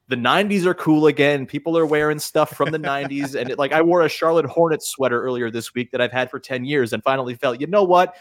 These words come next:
It's back in style." Uh, uh, should they just go back to the originals, Dan? I, I, I'm gonna be championing this, I think, on the show for quite some time, but it'd be nice to get a national endorsement as well.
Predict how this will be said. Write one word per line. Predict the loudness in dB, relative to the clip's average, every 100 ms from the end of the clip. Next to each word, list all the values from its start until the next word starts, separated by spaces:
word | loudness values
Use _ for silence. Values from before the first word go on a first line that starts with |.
| _ -10
It's | -8
back | -2 -2 0
in | -8
style." | -4 0 2 2 0 -6 _ _ -2
Uh, | 0 2 0 -2 -4 -10
uh, | -12 _ -20 -20 _ _ _ _ -10
should | -8 -4
they | -4
just | -4 -2
go | -2
back | 0 -4
to | -6
the | -8 -6
originals, | -6 -4 -4 -4
Dan? | -6 -8 -4
I, | -6 -6 -6
I, | -4 -2
I'm | -2
gonna | 0 -2
be | -4
championing | -6 -4 -4 -6 -8
this, | -8 -8
I | -8
think, | -8 -6
on | -8 -8
the |
show | -4 -4 -4
for | -8
quite | -6 -6 -6
some | -10
time, | -4 -4 -4
but |
it'd | -8
be | -8
nice | -8
to | -6
get | -6
a | -4
national | -4 -4 -8 -10
endorsement | -10 -8 -12 -12 -20 _
as | _
well. | -16